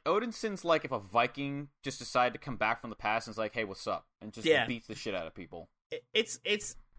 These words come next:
Speaker 2: like, it felt like, it felt like The End was supposed to be a part of a different block. <laughs>
Speaker 1: Yeah, and then
Speaker 2: But then they just showed up and were like, "Nah, we're here
Speaker 1: Yeah,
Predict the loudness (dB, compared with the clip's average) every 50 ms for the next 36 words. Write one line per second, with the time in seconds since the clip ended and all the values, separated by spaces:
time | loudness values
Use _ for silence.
0 | -20 _ _ -4 0 2 2 2 0 0 -2 -2 -2 0 2 4 4 6 4 4
1 | 4 6 6 6 4 0 -12 _ _ _ _ _ _ _ _ _ _ _ _ _
2 | _ _ _ _ _ _ 2 4 4 4 4 2 4 6 6 4 4 2 0 -6
3 | -4 0 4 4 4 4 4 2 2 4 4 4 4 4 0 -2 2 2 2 2
4 | 2 -2 -4 -4 -2 0 0 0 0 -2 0 0 2 0 0 -2 -4 -4 -6 -4
5 | -4 -4 -4 -4 -6 -10 -10 -12 -12 -8 -4 -2 -2 -2 -2 -4 -12 -14 _ _
6 | -20 -14 -12 -10 -10 -10 -8 -2 4 6 8 8 10 10 10 8 6 4 -4 _
7 | -20 -20 -14 -10 -6 -4 0 2 6 6 6 6 6 2 -4 -6 -10 -16 -16 -2
8 | 2 4 4 6 6 6 6 6 6 6 4 4 4 6 8 10 10 12 12 10
9 | 8 6 4 4 6 6 6 4 2 0 2 4 6 6 6 4 2 0 0 -2
10 | -2 0 0 2 4 4